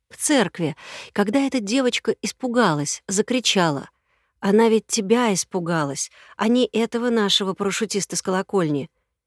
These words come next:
Ты вот не думал потом, после, а?» «О том, с кем она меня там спутала, эта бедняжка?»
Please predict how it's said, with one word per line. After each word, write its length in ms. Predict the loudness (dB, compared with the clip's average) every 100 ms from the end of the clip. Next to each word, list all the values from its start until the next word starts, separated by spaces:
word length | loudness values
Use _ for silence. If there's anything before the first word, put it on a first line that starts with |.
| _ _ _
Ты 100 | -2
вот 180 | -2 -2
не 120 | 0
думал 280 | 2 4 4
потом, 420 | 4 -2 -2 -2 -2
после, 500 | 0 0 2 0 0
а?» 240 | 0 0 -4 _ _ _ _ _ _ _ _ _ _
«О 160 | -2 -2
том, 420 | 0 2 4 0
с 240 | -4 -8
кем 340 | -2 0 0 -4
она 240 | -4 -2 0
меня 340 | 2 2 0
там 200 | -2 -4
спутала, 600 | -2 -4 -4 -2 -2 -2
эта 260 | -4 -6 -4
бедняжка?» 720 | -4 -2 0 0 -2 -6 -10